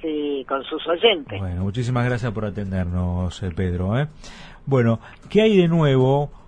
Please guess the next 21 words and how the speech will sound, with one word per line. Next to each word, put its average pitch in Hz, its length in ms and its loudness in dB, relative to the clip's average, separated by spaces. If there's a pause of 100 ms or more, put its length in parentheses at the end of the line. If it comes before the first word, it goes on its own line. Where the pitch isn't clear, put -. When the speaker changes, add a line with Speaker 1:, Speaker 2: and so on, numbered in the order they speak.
Speaker 2:
con 120 140 0
este 123 160 2
tema 135 240 0
de 123 60 2
la 117 100 2
moratoria? 110 640 2
¿Qué 151 100 0
es 135 60 2
lo 139 80 4
último 127 580 0
que 98 100 -4
se 95 100 -4
sabe? 101 400 -2 (920)
Speaker 1:
Bueno, 269 240 6 (680)
la 196 180 4
moratoria 226 680 4
tiene 202 960 2
las 160 240 0
dificultades 165 840 0
propias 196 680 4
de 170 420 4